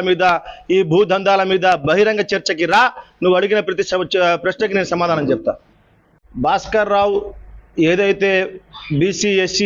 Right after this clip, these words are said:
ఎస్టీలకు ప్రేమ అంటున్నాడు, ఈ పదేండ్లు వాళ్ళ మీద చూపించినటువంటి ప్రేమ ఎక్కడికి పోయింది? నువ్వు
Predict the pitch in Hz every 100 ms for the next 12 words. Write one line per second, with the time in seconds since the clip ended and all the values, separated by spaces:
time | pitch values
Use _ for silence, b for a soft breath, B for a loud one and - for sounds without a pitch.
0 | 185 180 190 175 156 185 196 185 170 175
1 | 170 170 165 160 196 170 170 202 214 208
2 | 190 180 185 190 175 180 175 170 175 175
3 | 170 175 190 165 170 185 175 170 170 170
4 | 180 170 - B B - 185